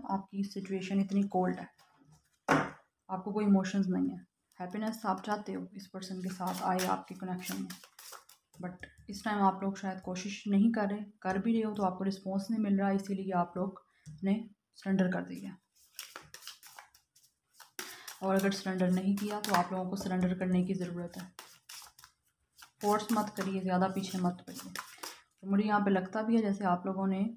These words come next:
काफ़ी ज़्यादा इस connection में, अ, difficulties बना दी हैं,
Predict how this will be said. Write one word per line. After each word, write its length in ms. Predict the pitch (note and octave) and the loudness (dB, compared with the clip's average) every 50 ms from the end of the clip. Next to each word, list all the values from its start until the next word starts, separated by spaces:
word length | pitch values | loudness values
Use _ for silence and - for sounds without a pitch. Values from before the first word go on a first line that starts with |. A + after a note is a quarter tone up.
| - | -6
काफ़ी 280 | - F3+ F#3 F#3 - G3 | -4 -4 -4 -2 -2 -4
ज़्यादा 240 | F#3+ F#3 F3+ F3+ F3+ | -2 0 0 0 0
इस 140 | F#3 F#3 - | -2 -2 -4
connection 480 | - F#3+ F3+ F3+ F3+ F3+ - F#3 F#3 | -6 -4 -2 -2 -2 -2 -4 -4 -2
में, 260 | F#3 F#3 F3+ F#3 F#3+ F#3 - _ _ _ _ _ _ _ _ _ _ - | -2 0 0 -2 -2 -6 -12 _ _ _ _ _ _ _ _ _ _ -4
अ, 260 | F#3 F3+ F3+ F3 F3 | 0 2 4 4 4
difficulties 720 | F3 F3 G3+ G3 G#3 G3 G3+ F#3+ F#3 F#3 G#3 G3+ G3 - - | 4 2 2 2 2 4 4 4 6 6 4 2 2 -2 -6
बना 300 | E3+ F#3 F3+ F3+ F3+ F3+ F3+ | -2 4 6 8 8 8 6
दी 200 | F#3 F#3 F3+ F3+ | 4 4 4 4
हैं, 180 | F3+ F3+ - | 2 2 -2